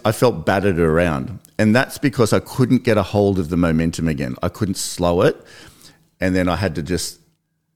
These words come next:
over time, like, that night, eat. I didn't even, I think I had a sauna, and then I went to bed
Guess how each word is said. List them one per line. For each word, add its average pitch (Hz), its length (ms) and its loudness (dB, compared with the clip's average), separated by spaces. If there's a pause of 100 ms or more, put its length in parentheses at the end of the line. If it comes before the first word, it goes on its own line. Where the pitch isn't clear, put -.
(320)
over 101 240 2
time, 82 440 -2
like, 76 240 -2
that 87 180 -2
night, 78 320 -2 (220)
eat. 95 320 0 (1040)
I 80 60 -6
didn't 107 200 0
even, 82 200 -2
I 82 80 -8
think 104 220 -6
I 92 60 0
had 80 100 -2
a 78 40 -2
sauna, 92 680 -2 (400)
and 85 160 -2
then 80 100 -2
I 78 40 0
went 73 240 -4
to 60 80 -10
bed 69 480 -4